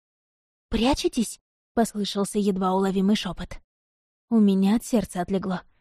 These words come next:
Радка. Девчонка свернулась в самом углу под какой-то рваной дерюшкой и смотрела на меня с недетской серьезностью. Я кивнула и приложила палец к губам.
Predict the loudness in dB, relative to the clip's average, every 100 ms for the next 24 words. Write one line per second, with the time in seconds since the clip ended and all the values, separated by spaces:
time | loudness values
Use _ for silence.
0 | _ _ 2 2 0 -4 -6 _ _ _
1 | _ 0 2 0 -2 0 0 2 2 4
2 | 4 0 -4 0 2 2 0 0 0 -2
3 | _ -4 -2 2 4 4 4 4 4 6
4 | 6 4 4 0 -2 -2 -4 _ 0 2
5 | 0 -2 0 2 4 4 4 4 0 -6
6 | 4 6 6 2 0 -2 0 0 0 0
7 | -6 -6 -12 -16 _ _ _ _ _ 0
8 | 2 2 0 0 2 2 0 -4 -2 2
9 | 2 2 -2 0 0 0 -2 -2 0 0
10 | 0 -2 -6